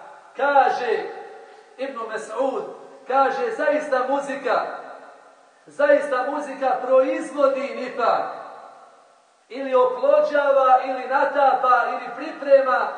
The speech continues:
da dođe do nifaka, kao što voda daje da pokrene razno povrće i voće koje smo posadili.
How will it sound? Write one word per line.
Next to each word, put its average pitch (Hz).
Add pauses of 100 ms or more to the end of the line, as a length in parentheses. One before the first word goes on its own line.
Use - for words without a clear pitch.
(100)
da 233
dođe 269
do 240
nifaka, 262 (440)
kao 269
što 214
voda 226 (220)
daje 208
da 175 (120)
pokrene 196 (180)
razno 185 (300)
povrće 190
i 170
voće 196
koje 175
smo 170
posadili. 160